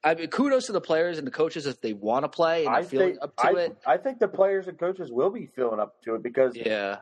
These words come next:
Speaker 2: think about it. They're gonna do, what would Mike Leach want them to do?
Speaker 1: Play. Yeah, he would want them to play. Absolutely. You're
Speaker 2: I mean
Speaker 1: you're right. I mean,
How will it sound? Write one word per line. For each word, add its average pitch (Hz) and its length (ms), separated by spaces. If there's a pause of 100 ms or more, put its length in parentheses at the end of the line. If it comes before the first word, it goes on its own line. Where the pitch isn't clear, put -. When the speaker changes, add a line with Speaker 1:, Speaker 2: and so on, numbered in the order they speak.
(180)
Speaker 2:
think 220 200
about 117 300
it. - 120 (240)
They're 156 100
gonna 220 240
do, 170 360 (140)
what 175 240
would 196 100
Mike 147 280
Leach 117 300
want 101 200
them 95 120
to 92 80
do? 85 160 (400)
Speaker 1:
Play. 107 500
Yeah, 139 300
he 160 160
would 170 80
want 156 220
them 151 140
to 139 60
play. 110 400 (1200)
Absolutely. 110 840 (260)
You're 147 160
Speaker 2:
I 175 120
mean 185 180
Speaker 1:
you're 175 160
right. 180 160
I 170 80
mean, 156 200